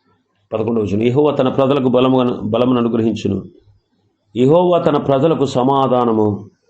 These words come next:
కలుగజేసి వారిని ఆశీర్వదించును." తుఫాను చెలరేగుతున్న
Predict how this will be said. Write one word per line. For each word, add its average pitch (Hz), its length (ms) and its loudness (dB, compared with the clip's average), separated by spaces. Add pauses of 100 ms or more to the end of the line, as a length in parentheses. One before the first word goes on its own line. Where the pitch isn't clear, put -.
కలుగజేసి 107 500 -2
వారిని 98 260 0
ఆశీర్వదించును." 95 840 -8 (4000)
తుఫాను 180 380 0
చెలరేగుతున్న 151 1040 0